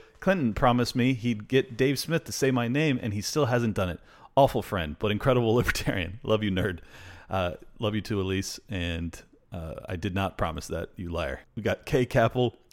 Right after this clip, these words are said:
says, "One of the best Liberty podcasts. I first heard Clint on P O T P. Ever since, Liberty Lockdown has been one of the most insightful shows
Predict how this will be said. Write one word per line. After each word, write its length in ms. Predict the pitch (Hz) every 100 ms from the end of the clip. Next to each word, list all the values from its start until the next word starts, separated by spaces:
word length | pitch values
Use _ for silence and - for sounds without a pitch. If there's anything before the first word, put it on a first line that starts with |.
| -
says, 340 | - 101 90
"One 160 | 95 107
of 60 |
the 80 | 98
best 220 | 95 98
Liberty 220 | 110 92
podcasts. 520 | 85 117 110 117 110 - - - -
I 80 |
first 280 | 104 127 123
heard 160 | 123 110
Clint 220 | 113 117
on 160 | 107 95
P 140 | 110
O 60 | 92
T 180 | -
P. 320 | 80 143 139 - - -
Ever 180 | 131 139
since, 300 | 135 123 117
Liberty 220 | 110 107
Lockdown 380 | 104 104 - 104
has 120 | 101
been 200 | 92 95 95
one 120 | 98
of 160 | 87
the 80 | -
most 280 | 90 101 -
insightful 480 | 104 - 113 110 123
shows 300 | - 98 92